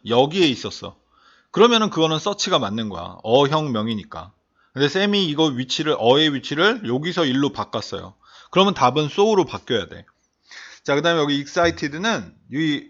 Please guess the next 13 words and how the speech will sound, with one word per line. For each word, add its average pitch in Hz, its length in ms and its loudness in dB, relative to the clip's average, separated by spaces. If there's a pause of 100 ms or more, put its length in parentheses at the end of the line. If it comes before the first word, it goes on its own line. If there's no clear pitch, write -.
(120)
이게 143 240 -2
주격 240 380 0
보호 190 180 2
자리니까 113 800 -4
사람 190 540 0
감정이기 139 680 -4
때문에, 113 600 -6 (3000)
중학교 180 340 -4
때 165 100 0
많이 131 260 0
했죠? 196 480 -4
수동으로 214 540 -4
나타낸다고. 123 840 -6